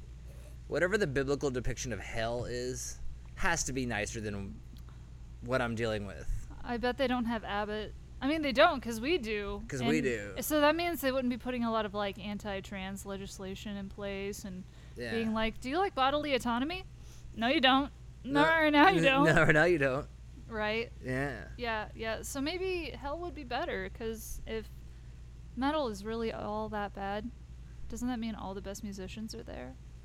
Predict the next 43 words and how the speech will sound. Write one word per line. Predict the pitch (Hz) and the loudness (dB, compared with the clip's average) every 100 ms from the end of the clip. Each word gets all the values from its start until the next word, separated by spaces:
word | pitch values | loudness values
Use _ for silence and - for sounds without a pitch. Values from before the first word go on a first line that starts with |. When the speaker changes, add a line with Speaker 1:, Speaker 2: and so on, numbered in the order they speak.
| - - - - | -16 -16 -16 -16
Speaker 1:
True | - - | -14 -12
Speaker 2:
If | |
Speaker 1:
story. | - - 208 | -10 -8 -4
Speaker 2:
anything, | 294 403 220 | -4 -2 -4
it's | 202 - | -4 -6
just | - | -4
gonna | 233 | -2
be | 180 | -2
a | - | -2
shit | - - 262 | -4 -2 -2
hot | 233 208 | -2 -2
party. | 226 247 226 165 - - - | -4 -6 -6 -10 -12 -16 -16
Speaker 1:
It's | - | -4
gonna | 190 | 0
be | 127 | 0
a | |
good | 107 | 0
ass | 90 - | -4 -4
time. | 98 87 - - - | -4 -4 -10 -14 -6
Speaker 2:
Mm-hmm. | 240 254 294 381 - | -2 0 0 -2 -6
Speaker 1:
I'm | 120 | -8
stoked. | - 110 95 - - - - - - | -8 -8 -8 -12 -16 -18 -16 -14 -8
Like | - 247 269 | 2 4 4
for, | 190 | 2
Speaker 2:
As | - | 0
you | |
Speaker 1:
like | 175 185 | -2 0
I | |
am | 185 185 | 0 0
Speaker 2:
should | |
Speaker 1:
for | 170 | -2
Speaker 2:
be. | |
Speaker 1:
today's | 165 165 165 | 0 0 0
episode. | 185 - - 90 - - | -2 -6 -12 -12 -14 -6
Speaker 2:
Oh | - 339 | -2 2
my | 349 330 | 2 2
God, | 254 339 381 | 6 10 10
I | 254 | 10
know, | 220 285 320 | 8 8 8
right? | 233 214 247 254 | 6 4 4 2
We | 220 269 285 285 254 - - - - | -2 -2 -2 -2 -6 -12 -14 -14 -8
got | - 233 226 247 - - - - - - | 0 4 6 4 0 -10 -14 -14 -12 -6
to, | 269 285 | -2 -2